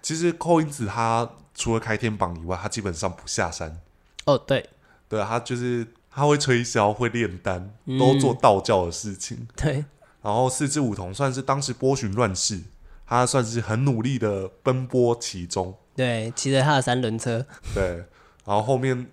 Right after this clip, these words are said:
Speaker 1: 当四肢梧桐受了重伤，
Speaker 2: 嗯。
Speaker 1: 他想到一件事情是，那我要去找寇英子来帮忙。
Speaker 2: 对。
Speaker 1: 他其实也谈判那，谈寇英子去做很多事情的。
Speaker 2: 对啊。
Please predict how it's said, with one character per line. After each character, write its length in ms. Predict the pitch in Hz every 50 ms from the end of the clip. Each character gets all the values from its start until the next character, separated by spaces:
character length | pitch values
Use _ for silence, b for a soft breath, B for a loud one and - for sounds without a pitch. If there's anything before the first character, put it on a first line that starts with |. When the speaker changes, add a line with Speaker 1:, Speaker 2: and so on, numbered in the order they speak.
| _ _ _
Speaker 1:
当 280 | - 143 131 131 131 127
四 200 | - - 151 139
肢 120 | 123 135
梧 160 | 127 113 104
桐 200 | 92 92 87 90
受 220 | 90 - 131 120 107
了 60 | 98
重 260 | - 117 107 98 87
伤， 320 | - - 90 82 82 90 92 - -
Speaker 2:
嗯。 500 | 156 156 156 135 117 107 - - - 156 - - _ _ _ _ _
Speaker 1:
他 180 | - 139 139 - - - - _ -
想 300 | - - - 98 85 98
到 200 | 117 117 107 101
一 60 | 95
件 180 | 87 110 107 101
事 160 | 98 - 107
情 220 | 90 92 87 82 80
是， 260 | - - 104 95 87 - - _ _ _ _ -
那 200 | - 127 123 - - - _ _ _ _ _ _ _ _
我 120 | - 101 98
要 80 | 101
去 140 | 104 - 123
找 160 | - - 92 85
寇 240 | - - 110 101 92
英 120 | 95 92
子 200 | 90 - - 90
来 120 | 82 82
帮 200 | - - 82 80
忙。 160 | 85 85 87 82 - - _ - - _
Speaker 2:
对。 180 | - 127 120 - b b b b _
Speaker 1:
他 100 | - 175
其 140 | - 160 156
实 180 | 143 151 151 143
也 220 | 139 127 101 82 - - _ _ _ _ _ _
谈 200 | - - 127 120
判 160 | 123 139 147 135
那， 260 | 139 127 117 110 - -
谈 380 | - - 120 110 104 110 117 117
寇 240 | - - 147 131 127
英 140 | 127 123 120
子 120 | 113 110
去 140 | 87 - 113
做 180 | - - 123 104
很 80 | 90 85
多 200 | - - 92 92
事 160 | 92 - 113
情 140 | 101 - 139
的。 60 | 135
Speaker 2:
对 40 | 131
啊。 540 | 127 123 123 120 120 117 113 113 117 120